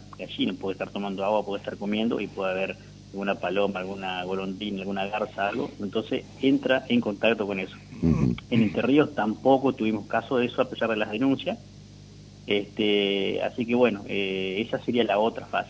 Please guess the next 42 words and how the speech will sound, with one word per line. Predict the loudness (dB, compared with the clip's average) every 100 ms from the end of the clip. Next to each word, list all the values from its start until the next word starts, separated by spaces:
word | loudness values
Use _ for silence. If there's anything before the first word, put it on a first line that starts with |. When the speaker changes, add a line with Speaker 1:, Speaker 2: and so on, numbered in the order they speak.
| -2
Speaker 1:
Y | 2
la | 8
Speaker 2:
O |
sea, | 12 12
Speaker 1:
fase | 12
que | 12
Speaker 2:
en |
Speaker 1:
estamos | 12
Speaker 2:
Entre | 12 12 12
Ríos | 12 12 12
Speaker 1:
cuidando | 12
Speaker 2:
hay | 12
tranquilidad | 12 12 12 12 12 12 12 12
por | 12 12 12
ahora. | 12 12 12 10 2 -12 -16 -16 -16 -18 -18 -18 -16 -16
Speaker 1:
Estamos | -8 0 4 6 4
a |
la | 2
expectativa, | 0 0 -2 2 2 2 -4
sí. | 2
Speaker 2:
Sí. | 6
Speaker 1:
Estamos | 6 4 -2 0
tratando | 0 2 4 2
de | 0
que | -4 -4 2
si | 2
aparece, | 2 2 2 2 0 0 -2 -6
que | -6
no | -4
se | -4 -4
mueva | -4 -4 -2
de |
ahí. | 0 0 0
Por | 10
eso | 12 12
Speaker 2:
Ujú. | 12
Speaker 1:
ya | 10 4 -2 -2
quiero | 0
llegar | 0 2 4
a | 4
eso. | 2 -4 6 10
Speaker 2:
Ujú. | 12 10